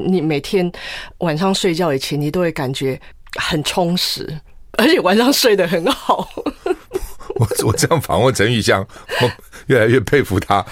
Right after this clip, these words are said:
Speaker 2: 我觉得，哇，这已经像，快像圣人的那个阶段哦。古人圣人也不过就这样嘛，哦，
Speaker 1: 嗯。
Speaker 2: 每天苟日新，日日新，又日新，一天一天，每天都要进-，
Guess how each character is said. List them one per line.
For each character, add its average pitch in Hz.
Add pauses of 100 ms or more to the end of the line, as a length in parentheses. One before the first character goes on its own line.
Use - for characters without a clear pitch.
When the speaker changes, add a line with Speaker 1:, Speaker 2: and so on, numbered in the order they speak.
(280)
Speaker 2:
我 104
觉 117
得， 104
哇， 95
这 117
已 104
经 85
像， 104 (520)
快 123
像 113
圣 131
人 76
的 85
那 95
个 90
阶 95
段 92
哦。 73
古 107
人 143 (100)
圣 -
人 104
也 98
不 85
过 120
就 110
这 101
样 85
嘛， 60 (260)
哦， 87
Speaker 1:
嗯。 87
Speaker 2:
每 92
天 107
苟 87
日 127
新， 113
日 117
日 -
新， 104
又 117
日 113
新， 98 (300)
一 135
天 131
一 -
天， 123
每 90
天 107
都 113
要 104
进-， -